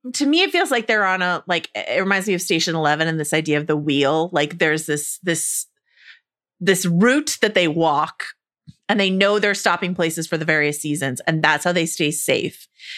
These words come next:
And to slow down for someone, to wait for someone means they won't make, you know, their next landing spot.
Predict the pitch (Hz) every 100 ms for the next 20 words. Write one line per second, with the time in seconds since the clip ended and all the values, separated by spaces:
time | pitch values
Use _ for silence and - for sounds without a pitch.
0 | - - 175 175 - 196 190 190 170 170
1 | 165 165 _ _ - 160 160 151 147 143
2 | 139 - 160 160 143 170 160 156 147 147
3 | - - 160 147 147 156 156 151 - 160
4 | 147 147 - - _ 180 160 139 147 170
5 | 170 160 - 165 151 151 - - 131 113
6 | -